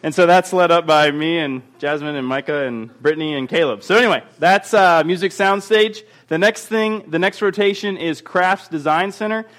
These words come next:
That's Bethany, that's Janet, and Kate. Uh, so they'll be making things like a creation collage, microphones, David's harp, a king's crown. I think those are the things that I read off the paper. You guys have play over that, so you guys can choose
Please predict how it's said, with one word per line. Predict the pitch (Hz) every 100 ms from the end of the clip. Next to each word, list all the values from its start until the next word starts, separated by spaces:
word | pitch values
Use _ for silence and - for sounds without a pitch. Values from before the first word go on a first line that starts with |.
| _
That's | 151 151 123
Bethany, | 156 170 180 180
that's | 170 147 -
Janet, | 165 165 165 - -
and | 147 135 123
Kate. | - 170 233 - _ _ _
Uh, | 135 131
so | 151
they'll | 160
be | 156
making | 160 156 156
things | 156 156 151
like | 143 139 131 - _ _
a | 127
creation | 120 147 139 151 156 165 160
collage, | 165 156 151 151
microphones, | 151 147 151 - 156 151 147 _ _ -
David's | 147 151 147 151
harp, | - 151 151 147
a | 117
king's | - 165 151 151
crown. | _ - 147 147 147 147 151 _ _ _ _ _
I | -
think | 123
those | - 120
are | 117
the | 110
things | - 113 110
that | 107
I |
read | 104 104
off | 104 -
the |
paper. | - 117 120
You | 120 117
guys | 113 107
have | 113 -
play | 131 123
over | 123 123
that, | 123 131 -
so | -
you | 123
guys | 123 117 -
can | 120
choose | 110 131 135